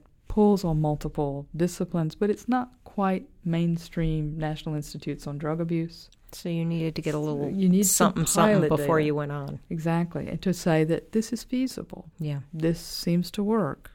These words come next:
Speaker 1: This, this has a line of implications both for child development as well as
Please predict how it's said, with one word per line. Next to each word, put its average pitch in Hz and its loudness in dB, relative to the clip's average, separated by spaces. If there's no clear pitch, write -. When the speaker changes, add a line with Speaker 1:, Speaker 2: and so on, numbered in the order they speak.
Speaker 1:
This, - -4
this 160 -2
has 160 0
a 160 -2
line 156 0
of 156 -2
implications 160 -2
both 160 2
for 147 -2
child 175 -2
development 208 -4
as 165 -6
well 156 0
as 151 -4